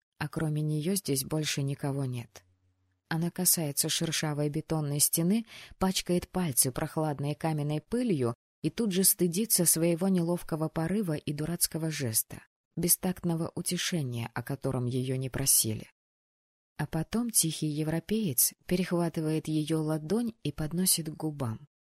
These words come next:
И дальше они недолго сидят молча, не решаясь пошевелиться, как смущённые попутчики в поезде после ночного разговора.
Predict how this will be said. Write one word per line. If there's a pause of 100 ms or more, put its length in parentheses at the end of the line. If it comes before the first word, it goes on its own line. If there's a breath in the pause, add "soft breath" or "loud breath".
(200)
И
дальше
они
недолго
сидят
молча, (320)
не
решаясь
пошевелиться,
как
смущённые
попутчики
в
поезде
после
ночного
разговора.